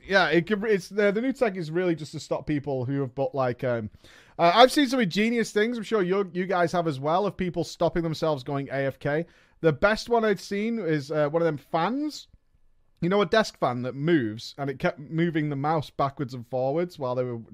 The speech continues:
working around. And then they also had something wedged on the space bar. So it was, like, turning and jumping <laughs> and all that kind of stuff while the guys went to work.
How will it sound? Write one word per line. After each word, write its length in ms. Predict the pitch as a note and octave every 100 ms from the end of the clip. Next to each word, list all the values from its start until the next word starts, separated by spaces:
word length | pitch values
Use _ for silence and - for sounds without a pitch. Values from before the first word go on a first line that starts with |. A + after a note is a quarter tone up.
| A2
working 340 | A#2+ C3+ C3+ B2+
around. 280 | A#2+ D3
And 80 | C3+
then 100 | C3+
they 100 | C3+
also 280 | D3 D3+ D#3+
had 100 | C#3+
something 280 | - C3+ A#2
wedged 320 | C#3 C3+ -
on 80 | B2+
the 100 | A#2+
space 340 | - C#3 C3+
bar. 300 | - G#2+ F#2+ - _ _ _
So 140 | -
it 20 |
was, 100 | A#2+
like, 180 | B2 C3 - -
turning 440 | - D#3+ D3+ D#3 C#3+
and 80 |
jumping 420 | B2+ C#3+ D3 E3+ F3
<laughs> 80 |
and 20 | D#3+
all 140 | B2+
that 180 | D#3+ -
kind 240 | - C#3+
of 60 | D#3
stuff 280 | - D3 - - - D#3+
while 160 | D#3+ D3
the 80 | C3+
guys 260 | C#3+ C3+
went 140 | C3+ A#2+
to 120 | A#2
work. 360 | B2 D3 -